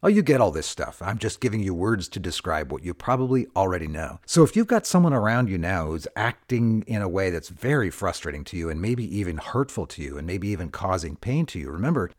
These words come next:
they're probably in pain. That's probably where this is coming from. They have learned this a while ago and it's worked for them for a while. That's why they keep doing it. So what can I actually do with this if I've got a person like that in my life?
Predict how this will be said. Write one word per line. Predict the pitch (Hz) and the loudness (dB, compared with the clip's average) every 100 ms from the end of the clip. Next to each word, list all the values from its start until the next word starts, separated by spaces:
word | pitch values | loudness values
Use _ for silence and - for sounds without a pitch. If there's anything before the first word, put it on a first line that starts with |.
| _ - | _ -12
they're | 95 110 143 170 | -8 -4 -2 -4
probably | - 170 165 131 139 | 0 0 2 2 2
in | 123 | 0
pain. | 120 147 110 65 | -2 -4 -4 -6
That's | 92 - | -8 -8
probably | 117 127 135 | -4 -2 0
where | 120 113 | 0 0
this | 113 101 | -4 -8
is | |
coming | - 110 117 | -6 -4 -4
from. | - 64 - - | -6 -14 -12 -4
They | 92 | -2
have | 80 85 78 | -2 -4 -6
learned | 78 90 113 113 | -4 -2 0 0
this | 127 - | -2 -2
a | 101 | 0
while | 107 120 127 | 2 2 0
ago | 113 131 - | 0 0 -2
and | 87 82 | -6 -6
it's | 87 | -6
worked | 92 135 - | 0 2 2
for | - 85 | -4 -6
them | 73 69 | -6 -6
for | 78 | -6
a | 69 | -6
while. | 69 62 65 | -4 -4 -4
That's | 80 - | -6 -6
why | 92 92 | -2 -2
they | 90 90 | -2 -6
keep | - 90 - | -8 -10 -10
doing | 80 87 76 | -10 -10 -10
it. | 71 - _ _ _ | -16 -20 _ _ _
So | - 143 | -2 0
what | 123 160 - | 2 0 2
can | 190 | 4
I | 175 156 | 4 4
actually | 151 - 160 | 0 0 0
do | 139 98 120 185 | 0 0 4 4
with | 208 147 92 - | 6 4 2 -4
this | 65 - - 82 | -6 -8 -10 -10
if | 78 | -6
I've | 76 76 | -6 -4
got | 78 | -4
a | 73 | -4
person | - 90 - 82 | -6 -8 -6 -8
like | 71 85 101 - | -4 -2 -2 -2
that | 76 71 - | -2 -2 -8
in | 92 85 | -10 -8
my | 78 80 | -6 -6
life? | 82 117 90 65 | -6 -4 -6 -8